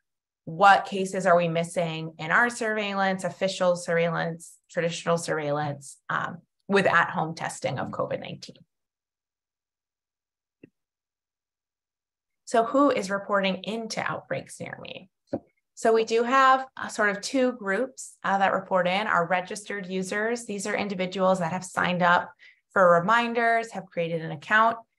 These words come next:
Um, we do get sort of the most data capture from them, but that's also because they get their weekly reminders, um, to report in.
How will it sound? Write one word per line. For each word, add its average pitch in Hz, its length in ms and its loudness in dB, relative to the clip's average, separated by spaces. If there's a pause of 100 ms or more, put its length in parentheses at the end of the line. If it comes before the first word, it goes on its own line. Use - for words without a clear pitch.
(340)
Um, 170 200 4
we 180 120 0
do 190 140 -4
get 180 280 2
sort 190 160 -2
of 175 60 -6
the 202 100 -6
most 190 420 2
data 190 240 -4
capture 185 420 -4
from 190 280 0
them, 196 320 2
but 240 100 -2
that's 175 220 0
also 175 260 -2
because 175 280 -8
they 170 120 -2
get 170 160 -2
their 165 160 0
weekly 165 340 -4
reminders, 165 880 -2 (420)
um, 156 300 -4
to 185 160 -2
report 165 600 0
in. 180 440 0